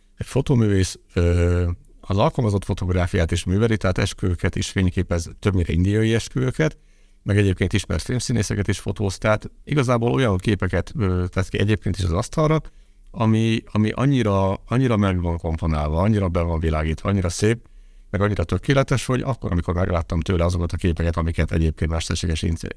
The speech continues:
intelligencia segítségével készített, akkor simán elhittem, hogy azok a saját képei.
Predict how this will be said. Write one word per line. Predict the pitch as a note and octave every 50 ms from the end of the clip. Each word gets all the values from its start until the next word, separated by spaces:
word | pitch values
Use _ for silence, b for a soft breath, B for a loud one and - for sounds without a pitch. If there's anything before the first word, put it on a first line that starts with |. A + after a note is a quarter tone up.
| -
intelligencia | - G2 F2+ F#2+ F2+ E2 E2 E2 D#2+ - - D2
segítségével | E2+ - F2+ E2+ D#2+ - - - E2 E2+ E2+ E2+
készített, | - - A2 - - A2+ - A2+ -
akkor | - - - G#2+
simán | - - - -
elhittem, | - F2 E2 F2 E2 - F2+ F2
hogy | E2+
azok | E2+ E2+ F#2 F2
a | F#2+
saját | - - F#2 F2 E2
képei. | - - F#2 D#2+ - F2+ E2+ -